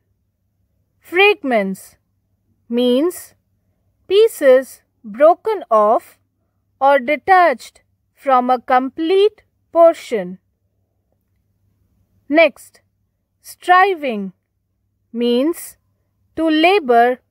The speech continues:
hard. Next, dreary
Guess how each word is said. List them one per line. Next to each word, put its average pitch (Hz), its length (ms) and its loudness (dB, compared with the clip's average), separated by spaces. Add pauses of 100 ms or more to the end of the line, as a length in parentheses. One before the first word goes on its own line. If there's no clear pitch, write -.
hard. 285 600 0 (1500)
Next, 311 520 -2 (920)
dreary 339 800 0